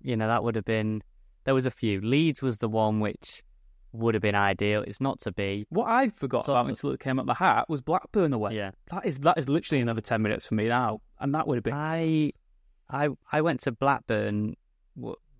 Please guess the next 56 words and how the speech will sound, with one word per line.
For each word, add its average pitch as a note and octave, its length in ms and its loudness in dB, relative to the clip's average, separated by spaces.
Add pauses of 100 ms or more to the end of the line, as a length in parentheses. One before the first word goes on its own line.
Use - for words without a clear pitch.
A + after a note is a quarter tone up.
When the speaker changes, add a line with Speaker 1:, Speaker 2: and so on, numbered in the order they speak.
Speaker 1:
many C3 380 2
moons A2+ 280 2
ago A2 220 2
when G2+ 160 0
Steve A2+ 460 0
Keane G#2 560 2
was A2 160 -2
in G#2 120 2
charge G#2 380 0
and G2+ 100 -2
the G2 80 0
Venky's G#2+ 640 -2
were. G2+ 120 -4
I G#2+ 40 -4
don't, C3+ 120 -6
I A2+ 100 -2
don't D3+ 100 2
even F3 160 2
know G#2+ 100 2
if G2 60 -2
Venky's G#2 400 0
are G2 60 -6
still, G2+ 240 0
still A2 240 -2
own B2+ 160 0
Blackburn. G2 300 -4
Maybe A#2+ 200 2
they F#2+ 80 -2
do, G#2 240 2
but, F#2+ 220 -4 (500)
um, G#2 500 0 (200)
when A#2+ 160 0
it A2+ 60 0
was G#2+ 160 -2
very A#2+ 180 2
much - 380 -2 (140)
in A2+ 220 0
their G#2+ 120 2
heyday, G#2+ 320 2
I G2+ 60 0
think A2 120 -8
they G#2+ 80 -4
had G#2 120 -2
Roque A#2 340 0
Santa G#2 340 -4
Cruz G#2 360 -2
up G2+ 80 -10
front. G2+ 320 -2
So G2 340 -2 (480)
I'm G#2+ 80 -2
sure B2 220 0
Blackburn G#2+ 340 4
is G2+ 100 0
a G2+ 80 0
very G#2+ 240 2
different G#2 600 -2